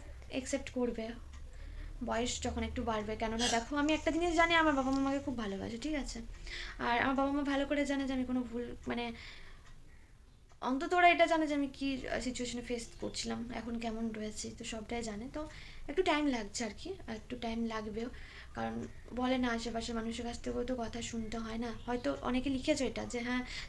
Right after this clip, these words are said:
দিদি, হয়তো ওরা চাইছে, কিন্তু আশেপাশের মানুষরাও হয়তো এমন কিছু কথা বলছে, যার কারণে হয়তো চেয়েও পারছে না।" এটা একদম, এটা আমিও জানি।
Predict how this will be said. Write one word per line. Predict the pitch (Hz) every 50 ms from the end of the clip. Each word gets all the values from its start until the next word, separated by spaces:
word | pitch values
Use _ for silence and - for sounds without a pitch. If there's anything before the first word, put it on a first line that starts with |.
| -
দিদি, | 233 254 262 269
হয়তো | 262 262 254 262 277
ওরা | 269 269 269
চাইছে, | 262 262 262 262 269 262 262 - 262 254 247 247
কিন্তু | 247 240 233 254
আশেপাশের | 247 247 - 247 254 254 254 254
মানুষরাও | 254 240 247 247 - - 262 262 254 - - - - - - -
হয়তো | - 254 247 262 262
এমন | 247 240 254 269 277
কিছু | 269 277 - 277
কথা | - 262 262 254 277
বলছে, | 262 269 277 262 277 285
যার | 277 254 240 240
কারণে | 247 254 254 262 254 269 269
হয়তো | 262 254 269 285 -
চেয়েও | - 285 285 294 294
পারছে | 285 262 220 208 - - 233
না।" | 214 214 - - - - - - -
এটা | 262 262 302 349
একদম, | 330 302 269 254 240 285 269 262
এটা | 254 269
আমিও | 269 254 262 277 269
জানি। | 247 220 202 - -